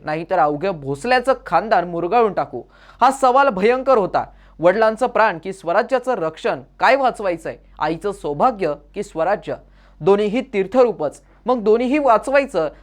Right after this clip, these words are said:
हा शिवाजी महाराजांच्या मनातला विचारही तेवढाच क्रांतिकारक होता. असा विचार करणारा विचारवंत योद्धा इतक्या लहान वयात ज्ञानेश्वरांच्या नंतर साडेतीनशे वर्षांनी प्रथमच मराठी मातीत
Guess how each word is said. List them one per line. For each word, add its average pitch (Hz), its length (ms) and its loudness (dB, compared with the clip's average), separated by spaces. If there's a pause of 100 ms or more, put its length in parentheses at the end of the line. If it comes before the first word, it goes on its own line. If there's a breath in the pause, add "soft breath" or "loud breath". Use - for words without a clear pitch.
हा 214 100 2
शिवाजी 226 360 0
महाराजांच्या 214 600 0
मनातला 190 360 -4
विचारही 196 540 0
तेवढाच 170 500 -2
क्रांतिकारक 165 600 -2
होता. 131 220 -4 (480 loud breath)
असा 233 240 4
विचार 269 360 2
करणारा 262 380 4
विचारवंत 247 680 0
योद्धा 190 540 2
इतक्या - 360 -8
लहान 226 400 0
वयात 233 340 0 (320 soft breath)
ज्ञानेश्वरांच्या 226 760 -2
नंतर 208 360 -4
साडेतीनशे 214 720 -4
वर्षांनी 190 540 -2
प्रथमच 185 560 -4
मराठी 180 420 -2
मातीत 170 300 -4